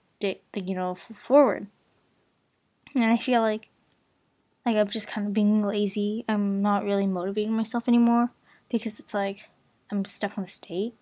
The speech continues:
and I don't want to be in it anymore. You know, I had enough. Like, I really don't need to have that kind of thing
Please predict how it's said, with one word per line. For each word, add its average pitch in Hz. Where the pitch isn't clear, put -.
and 208
I 196
don't 220
want 226
to -
be 190
in 190
it 185
anymore. 180
You 170
know, 175
I 175
had 180
enough. 196
Like, 202
I 190
really 311
don't 208
need 190
to 208
have 180
that 190
kind 196
of 196
thing 202